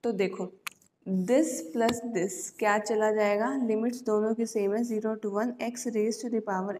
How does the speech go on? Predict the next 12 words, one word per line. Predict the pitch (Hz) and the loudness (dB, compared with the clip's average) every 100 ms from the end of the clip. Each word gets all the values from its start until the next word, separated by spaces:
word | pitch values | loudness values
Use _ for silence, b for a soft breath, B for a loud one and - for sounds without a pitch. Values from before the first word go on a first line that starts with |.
| - | -2
m | 226 240 | 2 4
minus | 208 190 196 196 208 | 2 0 0 -2 -4
one | 208 208 | -4 -4
plus | 208 214 - - | -6 -8 -10 -8
x | 220 - 226 | -8 -6 -4
raise | 208 208 208 | 0 0 -2
to | 214 | -8
the | 208 | -6
power | 196 190 196 - | -6 -4 -6 -6
n | 214 233 | -2 0
minus | 226 202 196 196 202 | 0 0 0 -2 -4
one, | 214 | -6